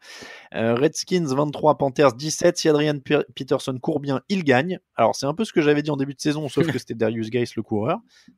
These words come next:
Speaker 1: Mais Peterson a pris le relais. Euh, Josh Norman s'est réveillé et ils sont quand même en tête de la N F C Est. Ces Redskins, on parlait de, d'avancée masquée tout à l'heure avec Adam Thielen. Les Redskins,
Speaker 2: Ouais.
Speaker 1: ils sont en tête de la N F C Est. Euh, et, et je trouve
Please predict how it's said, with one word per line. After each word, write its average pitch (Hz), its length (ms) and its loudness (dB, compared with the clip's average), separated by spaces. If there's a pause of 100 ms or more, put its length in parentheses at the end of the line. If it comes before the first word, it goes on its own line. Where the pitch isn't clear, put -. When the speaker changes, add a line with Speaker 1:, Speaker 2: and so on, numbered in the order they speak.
Speaker 1:
Mais 151 120 0
Peterson 175 460 -8
a 151 80 -6
pris - 160 -10
le 143 60 0
relais. 127 300 2 (400)
Euh, 113 120 -4
Josh 139 220 -2
Norman 143 240 2
s'est 196 180 4
réveillé 160 500 4
et 170 60 2
ils 170 80 -2
sont 202 180 -8
quand 185 140 0
même 254 160 0
en 175 100 -4
tête 214 200 2
de 180 80 4
la 175 80 4
N 160 180 0
F - 60 -4
C - 160 0
Est. 180 500 0
Ces - 220 0
Redskins, 156 480 0
on 120 100 -4
parlait 135 240 0
de, 113 200 0
d'avancée 127 380 -4
masquée 139 280 -2
tout - 180 -8
à 143 60 2
l'heure 135 80 2
avec 117 160 -2
Adam 113 180 0
Thielen. 135 380 0
Les 127 180 2
Redskins, 117 240 2
Speaker 2:
Ouais. - 100 0
Speaker 1:
ils 214 80 -6
sont - 160 -8
en 131 120 -4
tête 240 160 -4
de 277 60 0
la 170 80 4
N 156 140 -2
F 151 60 -8
C - 140 -2
Est. 151 260 0 (440)
Euh, 110 220 2 (120)
et, 131 220 -4
et 135 100 0
je - 80 -6
trouve - 200 -12